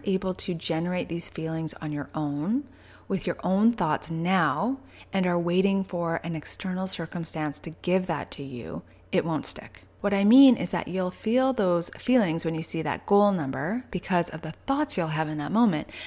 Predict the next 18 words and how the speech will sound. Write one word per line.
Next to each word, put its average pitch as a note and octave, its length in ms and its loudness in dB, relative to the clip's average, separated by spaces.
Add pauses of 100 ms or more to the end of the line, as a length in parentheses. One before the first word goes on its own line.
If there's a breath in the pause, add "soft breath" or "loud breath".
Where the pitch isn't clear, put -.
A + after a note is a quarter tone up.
(200 loud breath)
but F#3+ 180 -2
then C4 280 6
those G#3+ 180 2
feelings A3+ 560 2
will F#3 160 -2
eventually F3 720 0
wear F3 340 0
off. - 400 -4 (500)
You'll G#3 140 2
actually C4 380 2
get A#3+ 180 2
used E3 320 -2
to F#3+ 80 0
being D3 400 -2
at E3 140 -6
that C3 200 -4
goal B2 220 -4
weight, A#3 320 -2